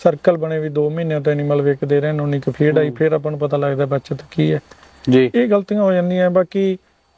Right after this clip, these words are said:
Speaker 1: ਪੈਸਾ ਵੀ ਲੱਗਦਾ ਇਸ ਧੰਦੇ ਦੇ
Speaker 2: ਦੇ-,
Speaker 1: ਵਿੱਚ।
Speaker 2: ਦੇਖ ਰੇਖ ਕਿੰਨੀ ਕਰਨੀ ਪੈਂਦੀ ਹੈ ਬਈ ਇਹਨਾਂ ਦੀ?
Speaker 1: ਦੇਖ ਰੇਖ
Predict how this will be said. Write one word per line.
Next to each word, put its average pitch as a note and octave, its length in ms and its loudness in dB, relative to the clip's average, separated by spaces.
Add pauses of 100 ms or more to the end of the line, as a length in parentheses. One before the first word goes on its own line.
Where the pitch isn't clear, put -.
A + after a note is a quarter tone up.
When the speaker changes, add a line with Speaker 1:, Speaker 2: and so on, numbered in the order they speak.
(240)
Speaker 1:
ਪੈਸਾ F#3+ 500 2
ਵੀ F3+ 260 -2
ਲੱਗਦਾ D3 420 0
ਇਸ C3+ 160 -2
ਧੰਦੇ D#3 140 -2
ਦੇ F3 140 6
Speaker 2:
ਦੇ-, G3 60 0
Speaker 1:
ਵਿੱਚ। F3 100 -4
Speaker 2:
ਦੇਖ F3+ 240 2
ਰੇਖ F#3 200 2
ਕਿੰਨੀ G3 260 -4
ਕਰਨੀ C3+ 300 -2
ਪੈਂਦੀ A#2 260 -4
ਹੈ A2+ 40 -2
ਬਈ A2 160 -2
ਇਹਨਾਂ B3 140 0
ਦੀ? A#3 80 4
Speaker 1:
ਦੇਖ A3+ 140 -4
ਰੇਖ G#3 180 0